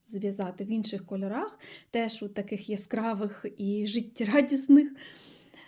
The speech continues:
А, і із дуже класного складу пряжі. Я вам трошки пізніше покажу ті бобінки, з яких я би хотіла собі теж зв'язати або светрик,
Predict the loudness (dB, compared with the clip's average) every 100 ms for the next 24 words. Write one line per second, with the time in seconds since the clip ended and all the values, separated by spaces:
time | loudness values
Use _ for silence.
0 | -14 -6 -2 0 -2 -2 0 2 0 0
1 | -2 -4 -4 -4 -2 -2 -2 -2 -2 -4
2 | -4 -6 -4 -4 -2 -2 -2 -4 -2 -4
3 | -4 -10 -12 -8 0 2 2 0 -6 -8
4 | -6 -8 -8 -4 2 2 2 -4 -8 -8
5 | -6 -4 -4 -6 -8 -8 -8 -8 -10 -6
6 | -6 -4 -6 -6 -8 -8 -6 -6 -6 -8
7 | -8 -10 -6 -4 -6